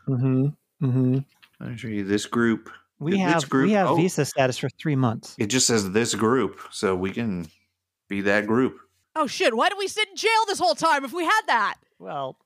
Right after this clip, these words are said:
Speaker 1: we forgot we had that. We had a lot of shit in there.
Speaker 2: It's a big bag.
Speaker 1: We're just
Speaker 2: There's a lot of
Speaker 1: digging through it,
Speaker 2: papers.
Speaker 1: looking for wood, and we found, <laughs> oh, right, we have this
Speaker 2: <laughs>
Speaker 1: visa status for three months.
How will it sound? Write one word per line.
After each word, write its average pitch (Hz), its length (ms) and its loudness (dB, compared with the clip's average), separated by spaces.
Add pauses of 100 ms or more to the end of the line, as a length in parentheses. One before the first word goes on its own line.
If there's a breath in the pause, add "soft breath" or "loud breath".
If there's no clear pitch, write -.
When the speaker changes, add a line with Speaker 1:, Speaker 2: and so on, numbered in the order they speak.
(580)
Speaker 1:
we 156 140 -2
forgot - 360 -6
we 131 100 -8
had 135 260 0
that. 180 100 0
We 294 60 -4
had 254 80 -2
a - 20 -2
lot 143 220 2
of 139 40 -2
shit 143 220 0
in 143 140 -2
there. 143 340 -4 (920)
Speaker 2:
It's 127 160 0
a 104 40 0
big 90 240 -2
bag. 85 220 0
Speaker 1:
We're 185 80 0
just - 20 0
Speaker 2:
There's 127 160 0
a - 40 2
lot 170 100 2
of 170 60 0
Speaker 1:
digging 170 180 2
through 160 120 2
it, - 20 0
Speaker 2:
papers. 143 80 -2
Speaker 1:
looking 156 180 -2
for 151 180 -2
wood, 131 380 -2
and 143 160 -8
we 135 100 -6
found, 135 380 0
<laughs> - 80 -8
oh, 175 200 0
right, 151 320 0
we 156 120 -2
have 139 220 2
this 143 220 0
Speaker 2:
<laughs> - 20 -10
Speaker 1:
visa 139 340 -2
status 123 300 -2
for - 100 -16 (100)
three 131 100 -2
months. 110 280 -2